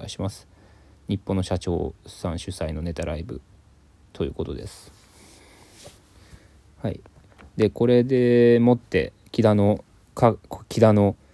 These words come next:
えー、意思、木田の意思でこのライブを最後に、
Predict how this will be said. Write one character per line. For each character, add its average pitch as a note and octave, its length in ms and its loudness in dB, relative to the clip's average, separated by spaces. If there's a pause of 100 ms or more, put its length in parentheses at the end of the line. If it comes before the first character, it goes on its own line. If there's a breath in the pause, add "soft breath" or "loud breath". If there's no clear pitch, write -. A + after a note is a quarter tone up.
(680 soft breath)
え E2+ 1600 -10 (800)
ー、 - 40 -4
意 - 260 -8
思、 - 60 -20 (460)
木 A#2+ 100 0
田 G#2 120 0
の B2+ 100 4
意 A2+ 60 2
思 F#2 200 -2
で F#2+ 300 2
こ G#2 140 -2
の F2+ 100 0
ラ G2 120 2
イ F2 40 0
ブ D#2+ 80 -4
を D#2 60 -6
最 E2+ 260 -4
後 E2 140 -6
に、 - 160 -10